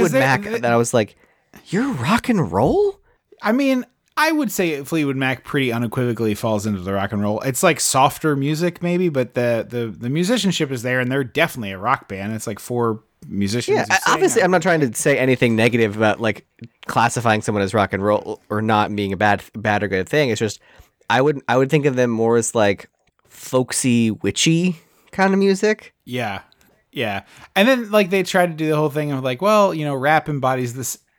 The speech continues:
Speaker 1: embodies the spirit of rock and roll. And it's like,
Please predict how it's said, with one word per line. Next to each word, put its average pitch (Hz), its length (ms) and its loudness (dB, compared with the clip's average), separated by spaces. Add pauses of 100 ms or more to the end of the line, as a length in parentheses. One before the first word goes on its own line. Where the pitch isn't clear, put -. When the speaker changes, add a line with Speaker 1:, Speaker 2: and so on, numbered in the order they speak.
(180)
Speaker 1:
embodies 127 480 0
the 110 80 -4
spirit 170 420 0
of 131 120 -2
rock 127 200 0
and 135 140 -6
roll. 123 180 -2
And 123 80 -4
it's 123 140 -6
like, 143 240 -2